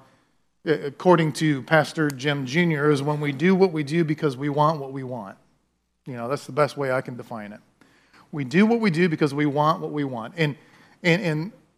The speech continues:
repeating that, you remember the definition of ins-, insanity. We said it's doing the same thing over and over in what?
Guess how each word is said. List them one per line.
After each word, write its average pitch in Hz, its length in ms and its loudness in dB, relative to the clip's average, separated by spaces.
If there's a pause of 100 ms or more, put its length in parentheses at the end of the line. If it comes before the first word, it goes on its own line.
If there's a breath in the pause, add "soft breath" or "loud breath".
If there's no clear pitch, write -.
(180)
repeating 175 480 4
that, 151 120 0
you 180 160 0
remember 180 240 4
the 165 80 4
definition 170 500 6
of 147 80 0
ins-, 147 400 0
insanity. 151 600 0
We 147 100 -4
said 147 180 0
it's 135 100 -8
doing 165 200 0
the 156 80 0
same 165 240 0
thing 160 220 0
over 160 200 4
and 147 80 -2
over 156 380 4 (160 loud breath)
in 147 140 0
what? 123 260 0